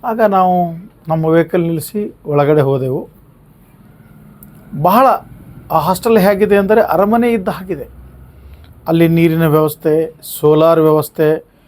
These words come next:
ಅಲ್ಲಿ ವಸತಿ ಕೋಣೆಗಳ ವ್ಯವಸ್ಥೆ ತುಂಬ ಚೆನ್ನಾಗಿದೆ. ಆದರೆ ನನಗೆ ಎದುರಾಗಿದ್ದು ಆಘಾತ ಏನಂದರೆ ಅಲ್ಲಿ ಮಕ್ಕಳಿರಲಿಲ್ಲ.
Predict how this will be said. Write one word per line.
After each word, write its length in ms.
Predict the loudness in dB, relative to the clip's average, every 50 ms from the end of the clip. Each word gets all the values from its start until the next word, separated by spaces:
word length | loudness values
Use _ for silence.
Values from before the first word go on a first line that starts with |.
| _ _ _ _ _ -10
ಅಲ್ಲಿ 300 | -6 -2 0 2 2 2
ವಸತಿ 520 | 2 0 -2 -4 -6 -10 -8 -4 -2 -2 -2
ಕೋಣೆಗಳ 540 | -4 -6 -4 -2 0 0 2 2 2 2
ವ್ಯವಸ್ಥೆ 640 | 2 2 2 2 0 -2 -4 -6 -6 -4 -4 -4 -8 _ _ _ _ _ _ _ _ _ _ _ _ _
ತುಂಬ 280 | -12 -10 -8 -2 -2 -2
ಚೆನ್ನಾಗಿದೆ. 640 | -2 -2 -4 -4 -4 -6 -8 -12 -16 -20 -20 -20 _ _ _ _ _ _ _ _ _ _ _ _ _ _ _ -2
ಆದರೆ 500 | 0 2 2 2 0 2 2 4 4 4
ನನಗೆ 600 | 2 2 0 0 0 2 2 2 0 -2 -6 -10 _ -2
ಎದುರಾಗಿದ್ದು 600 | -2 0 2 2 0 0 0 -2 -4 0 0 0
ಆಘಾತ 500 | 0 0 -4 -2 0 0 0 0 2 2 2
ಏನಂದರೆ 480 | 2 2 2 0 -2 -4 -4 -2 -2 0
ಅಲ್ಲಿ 180 | -2 -2 -4
ಮಕ್ಕಳಿರಲಿಲ್ಲ. 1500 | -6 -8 -8 -8 -8 -10 -10 _ _ _ -16 -10 -8 -6 -4 -4 -4 -6 -6 -8 -10 -10 -12 -16 -16 -16 -16 -18 -20 _